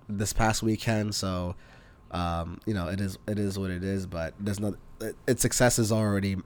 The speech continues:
is, is already mounted, and I'm really happy with that movie. It's definitely one of my favorite films of twenty twenty-three, uh, twenty twenty-three so far. Um,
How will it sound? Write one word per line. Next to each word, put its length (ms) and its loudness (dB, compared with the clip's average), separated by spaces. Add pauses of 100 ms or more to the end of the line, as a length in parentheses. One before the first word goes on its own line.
is, 140 -2
is 220 -2
already 180 2
mounted, 400 -4
and 220 -8 (360)
I'm 140 4
really 200 4
happy 260 -2
with 100 -4
that 120 -4
movie. 220 -2
It's 160 0
definitely 640 4 (340)
one 160 4
of 60 2
my 140 2
favorite 240 2
films 260 2
of 100 -2
twenty 240 2
twenty-three, 540 -2 (180)
uh, 160 -4
twenty 240 2
twenty-three 420 2
so 200 -2
far. 400 -6 (400)
Um, 560 -8